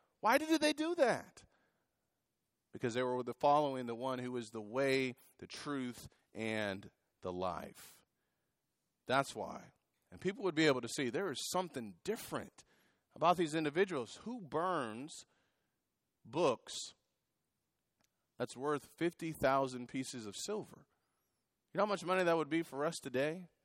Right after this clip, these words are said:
I don't know, but I'll just say a lot, okay? They burned them. Why?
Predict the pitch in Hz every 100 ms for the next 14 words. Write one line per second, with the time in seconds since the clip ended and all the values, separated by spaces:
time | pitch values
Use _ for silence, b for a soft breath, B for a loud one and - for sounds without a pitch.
0 | _ _ _ _ - 120 120 123 117 98
1 | 104 107 107 - 120 107 92 98 101 95
2 | 78 - - - - - 117 120 139 _
3 | b b b b b _ _ 131 151 127
4 | 120 107 90 80 - _ 107 117 107 98